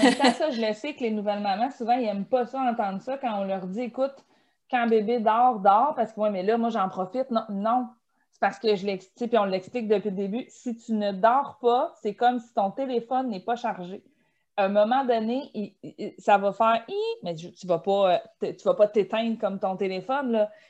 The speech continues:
mais tout va te paraître, ton, ta baisse d'énergie va être plus grande, les émo-, tu sais, comme je disais, toutes les émotions, tout devient plus gros si on est fatigué. Et dans la période postnatale, c'est vraiment notre façon de récupérer, là.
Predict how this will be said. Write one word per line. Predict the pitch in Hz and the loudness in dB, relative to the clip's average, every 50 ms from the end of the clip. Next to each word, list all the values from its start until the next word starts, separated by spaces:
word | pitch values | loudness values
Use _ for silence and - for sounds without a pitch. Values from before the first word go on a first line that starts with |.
| _ - | _ -2
mais | 190 - 294 196 - - | 0 0 0 0 -2 -2
tout | 349 330 330 330 - - - - _ - | 0 0 0 -2 -4 -18 -20 -20 _ -8
va | 196 190 220 214 | -2 2 2 2
te | 214 - 208 | 2 2 -2
paraître, | 196 - 196 180 185 185 196 208 220 226 247 226 - - - _ _ _ _ _ _ _ _ - 185 - | 0 0 0 -2 0 -2 -2 -2 -2 -4 -6 -8 -12 -16 -20 _ _ _ _ _ _ _ _ -20 -4 2
ton, | - 196 190 180 | 4 4 4 4
ta | 170 180 196 175 | 4 4 2 2
baisse | 165 185 220 285 277 269 | 4 2 2 0 0 -4
d'énergie | 247 269 269 254 254 254 226 240 240 277 302 | -4 -4 -2 -2 -2 -2 -2 -4 -6 -6 -4
va | 285 262 | -4 -4
être | 233 226 | -4 -4
plus | - - 233 | -6 -6 -6
grande, | 214 233 240 247 254 254 233 | -4 -4 -4 -4 -4 -4 -4
les | 190 165 160 147 - | -6 -6 -8 -8 -6
émo-, | 247 269 277 254 - | -6 -4 -4 -6 -6
tu | 226 | -8
sais, | - 302 | -10 -6
comme | 294 277 226 214 | -2 -2 -2 -2
je | 202 | -2
disais, | 196 226 262 262 | 0 -2 -2 -2
toutes | - 302 - | -2 -6 -4
les | 262 226 220 196 202 | -4 -4 -2 0 2
émotions, | 233 233 233 220 226 - - - - | 2 2 2 0 -2 -2 -8 -8 -4
tout | - 339 320 320 - - | -2 -2 -2 -4 -4 -2
devient | 208 214 202 196 208 214 208 | 0 0 0 0 -2 -6 -6
plus | 208 - 220 | -6 -6 -8
gros | 185 202 - 226 233 226 | -6 -4 -2 -2 -2 -2
si | 226 - 233 | -2 -4 -4
on | 196 185 | -4 -4
est | 180 175 | -4 -6
fatigué. | 175 202 180 - - - - - 208 - _ _ _ _ _ _ _ - | -4 -6 -6 -6 -8 -18 -16 -16 -16 -16 _ _ _ _ _ _ _ 0
Et | 208 220 240 254 - - | 2 2 2 0 -2 -2
dans | 190 185 233 240 247 | 2 4 4 6 6
la | 254 233 | 6 4
période | 233 214 202 220 254 262 254 254 | 4 2 0 0 0 -2 -2 -2
postnatale, | 262 226 214 - 226 202 196 190 - 226 226 254 277 285 294 - - | -2 -2 -2 -2 -4 -4 -4 -2 -2 -2 0 0 -2 -4 -6 -10 -14
c'est | - - - 233 220 | -16 -8 -4 -4 -4
vraiment | 202 180 196 185 233 247 240 233 247 262 262 | -4 -4 -4 -2 0 0 2 2 2 0 0
notre | 247 220 214 208 190 196 - | 0 -2 -2 -2 -4 -4 -6
façon | - - - 233 226 233 - - 254 247 247 247 | -6 -2 -2 -2 -2 -2 -6 -2 -2 -2 -2 -2
de | 226 196 196 | -2 -2 -2
récupérer, | 190 180 190 185 - - - - 202 190 175 190 202 196 | -2 -2 -4 -6 -8 -8 -6 -4 -4 -4 -4 -4 -6 -8
là. | 175 170 | -8 -12